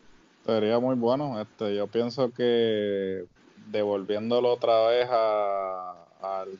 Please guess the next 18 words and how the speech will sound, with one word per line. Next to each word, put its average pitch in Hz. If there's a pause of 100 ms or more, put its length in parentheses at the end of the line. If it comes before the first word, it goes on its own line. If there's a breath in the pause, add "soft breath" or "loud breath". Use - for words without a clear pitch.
rudo 117
así, 120
que 104
sin, 104
en, 104
inescrupuloso, 107 (160)
tal 101
vez, 117
eh, 107
con 110
un 113
poco 120
de, 110 (240)
del 107
gimmick 117
este 120
de 110
Rusev 117